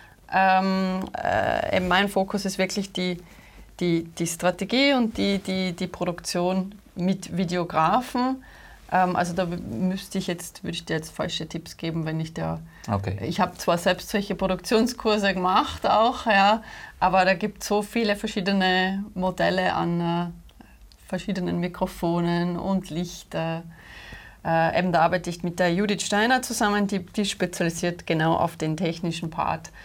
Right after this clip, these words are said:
Speaker 1: Und da ergänzen wir uns ganz gut, weil ich mache die ganze Strategie rundherum, äh, um die Personal Brand, die, den Auftritt, die Aussage.
Speaker 2: Gut.
Speaker 1: Und sie spezialisiert sich dann wirklich auch auf die technischen Details für Menschen, die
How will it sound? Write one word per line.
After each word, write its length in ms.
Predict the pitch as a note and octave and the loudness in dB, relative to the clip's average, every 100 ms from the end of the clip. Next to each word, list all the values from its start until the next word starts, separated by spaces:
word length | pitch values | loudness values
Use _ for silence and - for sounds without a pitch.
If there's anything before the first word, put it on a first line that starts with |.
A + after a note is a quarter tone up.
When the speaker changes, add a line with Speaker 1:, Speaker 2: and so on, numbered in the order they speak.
| - - | -20 -16
Speaker 1:
Und 300 | - E3+ E3 | -4 -2 0
da 160 | D#3 D#3 | 0 2
ergänzen 480 | - D#3+ E3+ E3+ F3 | 0 -2 -4 -4 -4
wir 80 | E3 | -4
uns 160 | E3+ - | -4 -6
ganz 220 | E3 E3 | -8 -8
gut, 260 | D#3+ D#3+ D#3+ | -10 -6 -4
weil 180 | D#3 | -4
ich 100 | - | -4
mache 160 | E3 D#3+ | -8 -8
die 80 | D#3 | -8
ganze 400 | D#3 D#3 D#3+ D#3+ - - - - - - - | -6 -6 -6 -8 -10 -20 -20 -20 -20 -20 -16
Strategie 720 | - F#3 F#3+ E3+ A3 B3+ C4+ - | 0 0 2 0 0 0 -2 -4
rundherum, 840 | F#3+ G#3 B3 B3+ G#3 G3 G3+ G#3 A3+ | 0 2 2 2 2 2 0 -4 -2
äh, 160 | F3+ F#3 | 2 2
um 280 | - G3+ G#3+ | 2 0 0
die 80 | G#3 | 0
Personal 480 | G3 F#3 G3+ F#3 | 0 -2 -2 -4
Brand, 720 | F3 F3 F3 F3+ F3+ - - - | 0 2 2 0 -2 -10 -10 -4
die, 340 | F3 E3+ E3+ | -2 -2 -2
den 160 | E3+ - | -4 -2
Auftritt, 540 | E3+ F3 - F3 F3 | -2 -2 -6 -6 -4
die 60 | - | -2
Aussage. 460 | E3+ E3 D#3+ - | -2 -4 -4 -4
Speaker 2:
Gut. 100 | F#2 | -2
Speaker 1:
Und 180 | F3 E3+ | -2 -2
sie 160 | G#3 F#3+ | 0 -2
spezialisiert 720 | - F3 - E3+ E3 E3 D#3+ | -2 -6 -4 -6 -4 -6 -6
sich 160 | F3 - | -8 -6
dann 180 | D#3 | -6
wirklich 360 | D#3 D#3 D#3+ - | -6 -8 -10 -8
auch 120 | - | -8
auf 140 | - - | -10 -12
die 120 | D#3+ | -12
technischen 920 | - - D#3+ D#3+ E3 D#3+ - D#3+ E3 | -8 -4 -4 -2 -2 -2 -2 -4 -4
Details 520 | - D#3+ D#3+ D3 D#3 - | -6 0 2 2 0 -2
für 160 | A#3+ | 2
Menschen, 540 | G#3+ G3 B3 - A#3+ A3 | 4 4 2 2 0 2
die 280 | G3+ G#3+ | 2 0